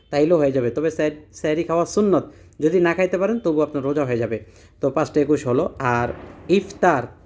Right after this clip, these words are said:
ইফতার শুরু হলো তি-, পাঁচটা পঁয়ত্রিশ। তা আপনি দুই মিনিট পরে খান, এক মিনিট পরে খান, রিস্কে যাওয়ার দরকার নেই।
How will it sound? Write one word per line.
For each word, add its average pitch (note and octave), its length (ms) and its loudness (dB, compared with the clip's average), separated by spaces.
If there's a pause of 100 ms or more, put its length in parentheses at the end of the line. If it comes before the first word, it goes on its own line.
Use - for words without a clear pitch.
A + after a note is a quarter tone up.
ইফতার E3+ 380 -2
শুরু E3+ 240 -2
হলো G3+ 380 0
তি-, - 260 -4
পাঁচটা D#3+ 300 -4
পঁয়ত্রিশ। C#3+ 500 -2 (220)
তা E3+ 80 0
আপনি E3+ 180 0
দুই F3+ 120 4
মিনিট G3 220 0
পরে F#3+ 220 2
খান, B2 240 -6
এক D#3+ 200 -6
মিনিট G3 180 -4
পরে G3 180 2
খান, A2+ 220 -4 (380)
রিস্কে F3+ 240 0
যাওয়ার F3 200 2
দরকার D#3 260 2
নেই। A#2+ 160 2